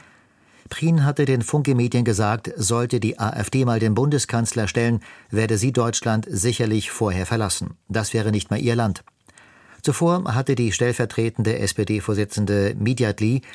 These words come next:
ebenfalls persönliche Ängste vor rechten Regierungsübernahmen geäußert. Ihre Eltern waren einst aus dem Südosten der Türkei eingewandert. Auch Midyatlis Äußerungen wurden vielfach mit Häme kommentiert.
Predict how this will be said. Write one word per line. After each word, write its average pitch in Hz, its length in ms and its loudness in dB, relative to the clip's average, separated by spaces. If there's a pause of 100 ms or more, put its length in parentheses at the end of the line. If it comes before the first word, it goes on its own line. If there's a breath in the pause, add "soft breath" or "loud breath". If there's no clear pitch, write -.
(200 loud breath)
ebenfalls 113 540 0
persönliche 110 680 0
Ängste 120 580 -2
vor 104 320 -2
rechten 101 400 0
Regierungsübernahmen 98 1120 0
geäußert. - 520 -6 (580 loud breath)
Ihre 135 180 2
Eltern 135 320 2
waren 131 200 0
einst 123 360 -2
aus 117 100 -2
dem 120 160 0
Südosten 107 540 -2
der 113 120 0
Türkei 123 400 -2
eingewandert. 104 600 0 (380 loud breath)
Auch 98 180 -2
Midyatlis 123 600 0
Äußerungen 110 600 0 (300 loud breath)
wurden 123 260 0
vielfach 107 600 -2
mit 98 200 -2 (140)
Häme 107 320 0
kommentiert. - 680 -4